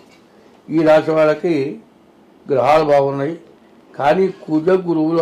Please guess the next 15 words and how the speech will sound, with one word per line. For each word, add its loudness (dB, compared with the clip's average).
అష్టమంలో -6
ఉండటం -10
వల్ల -10
మరి 0
చాలా -4
చెడుతాయేమో, -10
ప్రాణాపాయ 0
స్థితులు -8
రావడానికి -6
అవకాశం -12
ఉంటుంది. -20
అందువల్ల -2
ఈ -6
రాశి -4
వాళ్ళు 0